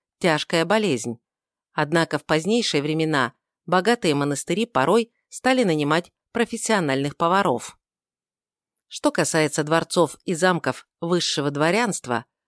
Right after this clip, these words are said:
здесь, конечно же, имелся целый штат кухонной обслуги, причём размер его был достаточно внушительным. Известно, что в начале четырнадцатого века на кухне французских королей подвязалось семьдесят три человека.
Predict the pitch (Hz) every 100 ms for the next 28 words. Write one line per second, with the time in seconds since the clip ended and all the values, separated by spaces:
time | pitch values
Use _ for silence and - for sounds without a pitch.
0 | - 170 175 240 - 135 147 170 185 165
1 | 156 151 _ _ 196 214 240 - 190 -
2 | 247 233 180 - 160 - 170 156 175 175
3 | 170 185 - 208 143 117 113 _ _ _
4 | _ 160 156 156 147 143 143 190 214 143
5 | 131 131 165 208 240 262 156 - - 208
6 | 208 262 - 180 - 127 123 110 - _
7 | _ _ _ _ 165 147 175 180 151 -
8 | 147 156 156 160 139 135 175 156 135 127
9 | - 151 143 190 226 123 - _ _ _
10 | - 185 202 254 - 165 - 151 - 147
11 | - 151 - 143 180 220 151 143 139 170
12 | 190 180 - _ _ - 240 247 226 214
13 | 180 - 160 143 185 208 180 117 117 107